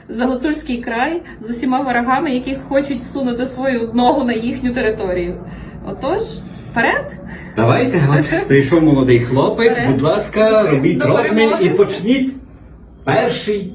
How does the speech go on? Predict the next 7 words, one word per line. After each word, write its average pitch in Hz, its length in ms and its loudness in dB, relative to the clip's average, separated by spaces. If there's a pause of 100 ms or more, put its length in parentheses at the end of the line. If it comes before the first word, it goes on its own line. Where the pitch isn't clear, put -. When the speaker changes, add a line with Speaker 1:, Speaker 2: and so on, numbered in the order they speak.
(140)
Speaker 2:
турнір. 165 500 4 (920)
Speaker 1:
Жеребкування 214 680 -6
ви 180 60 -10
нам 175 240 -10
проведете, 175 380 -16 (140)
будь 180 100 -18
ласка. 180 340 -16